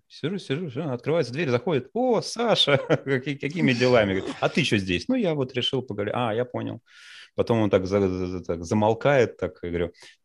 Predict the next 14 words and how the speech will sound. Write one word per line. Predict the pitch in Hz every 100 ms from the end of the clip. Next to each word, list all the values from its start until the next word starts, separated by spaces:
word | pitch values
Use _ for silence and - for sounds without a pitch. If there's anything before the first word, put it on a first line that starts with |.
| -
«Надо | 110 101 98
отчет | 98 165 127
же | 95
будет | 87 85 -
тебе | 87
написать». | 82 80 - 82 76 -
Говорит: | 82 -
«Да, | 87
надо». | 85 82 78 76 -
«Ну, | 123
давай | 160
какую-нибудь | 147 104 90
задачку | 90 85 -
решим». | - 101 -